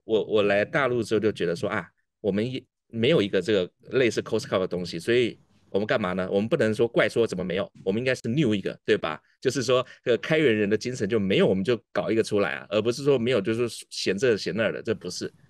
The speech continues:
对。所以呢，呃，这个改组的过程当中，我们需要很多的志愿者。然后呢，志愿者未必他一开始都是奔着说我很懂开源，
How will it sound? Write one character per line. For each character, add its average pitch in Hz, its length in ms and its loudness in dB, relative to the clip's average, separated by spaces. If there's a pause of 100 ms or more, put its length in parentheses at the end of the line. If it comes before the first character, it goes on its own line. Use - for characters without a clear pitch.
对。 90 160 0 (300)
所 165 120 2
以 185 60 6
呢， 151 220 0 (920)
呃， 107 420 -2 (240)
这 208 120 2
个 156 140 4
改 110 220 -2
组 151 160 -2
的 95 100 0
过 117 200 0
程 92 220 -4
当 95 180 -4
中， 95 380 -6
我 107 120 0
们 101 120 -2 (100)
需 135 80 0
要 127 80 2
很 92 160 -8
多 98 140 -2
的 92 60 -2
志 98 180 -8
愿 71 200 -6
者。 - 220 -16 (260)
然 139 120 -2
后 185 100 0
呢， 160 180 -4 (300)
志 233 200 -6
愿 156 140 0
者 - 240 -12
未 160 180 0
必 - 300 -14
他 151 160 -6
一 175 100 -8
开 165 280 -4
始 95 160 -10
都 107 140 -2
是 120 80 -6 (100)
奔 135 180 0
着 92 100 -2
说 101 260 -4
我 101 120 -2
很 110 360 -6
懂 - 200 -4
开 90 200 -4
源， 65 180 -8